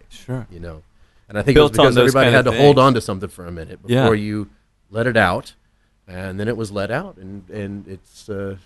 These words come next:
Speaker 1: Here we are today.
Speaker 2: here we are in the
Speaker 1: Having something worth talking about.
Speaker 2: Yeah.
Speaker 1: So it seems like that is an, an amazing chapter to understand flavor, cocktails, see the social dynamic of that industry change
Speaker 2: Yeah.
Speaker 1: in New York.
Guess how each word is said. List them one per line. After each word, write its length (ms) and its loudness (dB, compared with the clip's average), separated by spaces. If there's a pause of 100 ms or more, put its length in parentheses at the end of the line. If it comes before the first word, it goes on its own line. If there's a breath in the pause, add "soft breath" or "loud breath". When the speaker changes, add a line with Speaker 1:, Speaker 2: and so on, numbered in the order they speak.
(200)
Speaker 1:
Here 100 -4
we 140 2
are 140 6
today. 340 2
Speaker 2:
here 100 -10
we 140 -10
are 220 -8
in 100 -4
the 280 0 (580)
Speaker 1:
Having 280 2
something 420 0
worth 240 0
talking 380 0
about. 280 -14 (140)
Speaker 2:
Yeah. 280 -6 (920)
Speaker 1:
So 460 4
it 120 -10
seems 280 -6
like 160 0
that 160 4
is 120 -2
an, 120 -4
an 180 -4
amazing 380 -4
chapter 420 -2
to 40 -8
understand 500 -8
flavor, 540 0 (440)
cocktails, 760 -4
see 200 -8
the 120 -6
social 420 0
dynamic 680 0
of 100 -4
that 160 -4
industry 360 -10
change 500 -8
Speaker 2:
Yeah. 140 -12 (260)
Speaker 1:
in 140 -6
New 60 -4
York. 520 -4